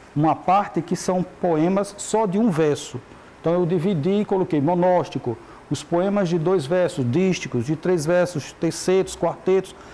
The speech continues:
até quatorze poemas sem ser sonetos. Porque não, não, nem todo poema que tem quatorze versos é sonetos, né?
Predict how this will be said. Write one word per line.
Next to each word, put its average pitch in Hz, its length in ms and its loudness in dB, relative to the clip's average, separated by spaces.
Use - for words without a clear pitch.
até 170 300 0
quatorze 196 500 0
poemas 185 640 0
sem 196 380 0
ser 180 380 2
sonetos. 170 680 0
Porque - 160 -2
não, 147 140 0
não, 143 560 0
nem 160 120 2
todo 170 380 0
poema 147 280 2
que 143 140 -2
tem 135 100 -2
quatorze 135 380 0
versos 139 280 0
é - 20 0
sonetos, 151 560 -4
né? 143 160 -4